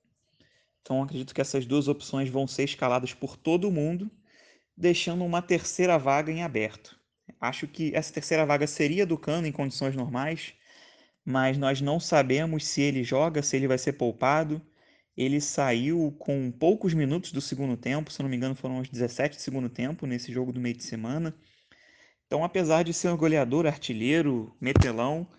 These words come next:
é difícil de bancar que ele vai jogar e que mesmo que ele jogue, vai jogar muitos minutos, né?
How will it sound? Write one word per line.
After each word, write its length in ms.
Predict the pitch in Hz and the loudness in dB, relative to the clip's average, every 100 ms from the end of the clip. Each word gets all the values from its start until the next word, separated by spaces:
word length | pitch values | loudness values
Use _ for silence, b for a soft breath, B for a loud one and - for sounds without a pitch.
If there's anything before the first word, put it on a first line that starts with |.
| b b b b - | b b b b -2
é 80 | 143 | 0
difícil 560 | 143 143 - 165 - 160 | 0 -2 -2 -2 0 0
de 80 | |
bancar 520 | 156 170 156 147 135 143 | 2 2 2 2 0 2
que 120 | 156 | 4
ele 120 | 147 | 4
vai 220 | 135 143 | 6 6
jogar 640 | 160 160 127 123 147 208 - _ _ _ _ _ | 6 2 2 2 0 -4 -12 _ _ _ _ _
e 60 | 151 | -12
que 160 | 143 156 | -2 0
mesmo 380 | 147 190 190 | 4 4 4
que 80 | 185 | 4
ele 140 | 175 160 | 4 4
jogue, 420 | 143 151 160 165 | 6 4 4 2
vai 140 | 156 | 4
jogar 200 | 160 156 | 4 2
muitos 240 | 151 151 180 | 0 -2 -4
minutos, 460 | 156 117 113 113 | -2 -2 -4 -8
né? 200 | 110 113 | -8 -8